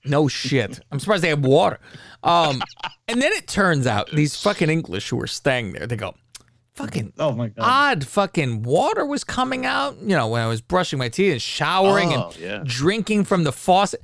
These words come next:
Speaker 1: Fucking, like,
Speaker 2: Ugh.
Speaker 1: hair is coming out of the faucet. And it is all dead body water, <laughs> Faust."
Speaker 3: Oof.
Speaker 1: Oh, I
Speaker 2: Ugh.
Speaker 1: said, "How do they not have,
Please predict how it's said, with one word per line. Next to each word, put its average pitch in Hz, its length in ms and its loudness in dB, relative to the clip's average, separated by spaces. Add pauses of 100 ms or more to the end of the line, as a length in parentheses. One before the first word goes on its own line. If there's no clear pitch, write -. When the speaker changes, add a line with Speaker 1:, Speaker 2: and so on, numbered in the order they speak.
(340)
Speaker 1:
Fucking, 247 280 2
like, 151 160 2
Speaker 2:
Ugh. 117 60 -6
Speaker 1:
hair 214 380 2
is 135 140 -2
coming 123 280 2
out 113 100 0
of 110 80 -2
the 113 80 0
faucet. 117 680 2 (600)
And 233 180 0
it 214 100 0
is 196 200 0 (100)
all 254 520 4 (200)
dead 151 400 0
body 170 440 2
water, 98 440 -2
<laughs> - 20 2
Faust." 254 560 -2
Speaker 3:
Oof. - 420 -6 (540)
Speaker 1:
Oh, 311 460 2
I 220 160 0
Speaker 2:
Ugh. - 60 -2
Speaker 1:
said, 226 200 2
"How 247 420 2
do 233 200 4
they 214 200 2
not 190 400 0
have, 170 340 0